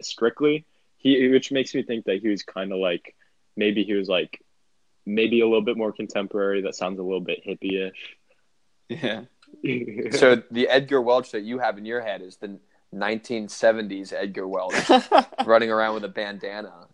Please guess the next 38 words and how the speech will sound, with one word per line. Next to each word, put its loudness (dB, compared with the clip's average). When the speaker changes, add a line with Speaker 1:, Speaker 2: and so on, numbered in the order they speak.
Speaker 3:
and -10
bare 0
feet. -4
Speaker 1:
For 6
the, 2
for 4
the 6
sake 4
of 0
the 4
joke, 0
yes. -6
Speaker 2:
Just -8
on 4
the 2
turnpike. 2
<laughs> -12
Speaker 3:
See, 8
when 12
Speaker 1:
He 12
Speaker 3:
I 10
picture 8
Edgar 8
Welch, 10
I'm 8
picturing, 6
like, 0
you -4
know, 0
the 2
plow 8
was 2
just 0
invented, -8
and -6
Speaker 1:
You -2
know 2
what? 4